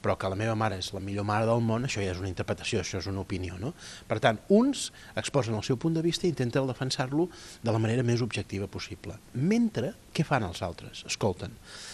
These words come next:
Però de qualsevol manera, tampoc, tampoc. Escolten, estan disposats a canviar, partint de la base de que poden estar equivocats.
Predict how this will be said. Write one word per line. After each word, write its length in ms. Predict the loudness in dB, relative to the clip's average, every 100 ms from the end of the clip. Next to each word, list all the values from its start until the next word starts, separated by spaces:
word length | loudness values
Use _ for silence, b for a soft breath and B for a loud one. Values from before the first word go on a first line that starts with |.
| B
Però 100 | 0
de 80 | 2
qualsevol 300 | 0 0 0
manera, 320 | 0 -2 -4
tampoc, 400 | -8 -8 -6 -8 -12 -20 -10
tampoc. 400 | -6 -4 -4 B B B B -6
Escolten, 440 | -2 -2 -2 -6 -8 -6
estan 400 | -4 -2 -2 -2
disposats 760 | -4 -6 -4 -2 -2 -2 -6 -8 -4 -2
a 120 | 0
canviar, 480 | 0 -4 -2 -4 -6 -10 -4
partint 300 | -2 -2 -2
de 60 | 0
la 80 |
base 180 | -2 -2
de 80 | -4
que 120 | -2
poden 240 | 0 0 0
estar 160 | -6 -6
equivocats. 640 | -6 -8 -10 -12 -10 -10